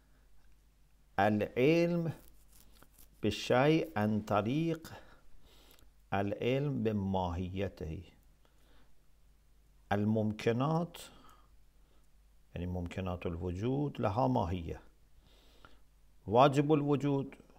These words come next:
ليس له ماهية. ماهية الحق ماهيته النية، يعني ماهيته نفس وجوده. ولكن الممكنات لها وجود ولها ماهية، لذلك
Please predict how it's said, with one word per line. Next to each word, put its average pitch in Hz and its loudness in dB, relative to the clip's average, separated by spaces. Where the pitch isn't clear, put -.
ليس 113 2
له 78 -6
ماهية. 82 -10
ماهية 95 0
الحق 92 -2
ماهيته 98 -2
النية، 98 -2
يعني 98 -2
ماهيته 113 0
نفس 120 -2
وجوده. 90 -4
ولكن 120 8
الممكنات 127 4
لها 123 4
وجود 143 2
ولها 110 2
ماهية، 90 0
لذلك 110 4